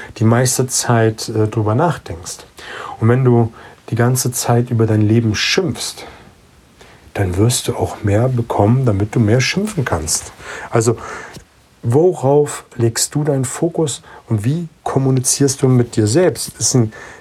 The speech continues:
für mich ein elementar wichtiger Punkt, dass du dir immer wieder klar machst, über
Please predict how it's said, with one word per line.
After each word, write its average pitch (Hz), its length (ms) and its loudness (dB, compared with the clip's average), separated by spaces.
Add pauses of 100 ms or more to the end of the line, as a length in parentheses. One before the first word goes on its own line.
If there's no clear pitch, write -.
(300)
für - 220 -2
mich 170 240 2
ein 135 100 2
elementar 123 760 0
wichtiger 127 400 0
Punkt, 160 420 -2
dass 117 180 -2
du 151 100 0
dir 147 160 0
immer 139 220 2
wieder 113 180 2
klar 127 320 0
machst, 147 340 0 (400)
über 117 380 2